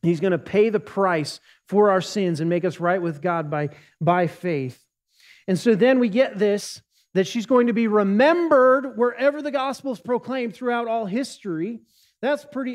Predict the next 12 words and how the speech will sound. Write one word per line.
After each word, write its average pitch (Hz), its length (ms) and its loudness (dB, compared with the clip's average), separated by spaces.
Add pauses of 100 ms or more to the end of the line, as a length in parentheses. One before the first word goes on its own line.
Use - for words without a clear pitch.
extraordinary. 175 1120 -10 (1040)
And 196 160 -6
so 233 160 -6
I 240 80 -2
want 269 220 -4
to - 60 -10
set 247 280 -6
forth 226 240 -2
this 214 180 -12
idea 202 360 -6
that 175 120 -10
maybe 190 540 -8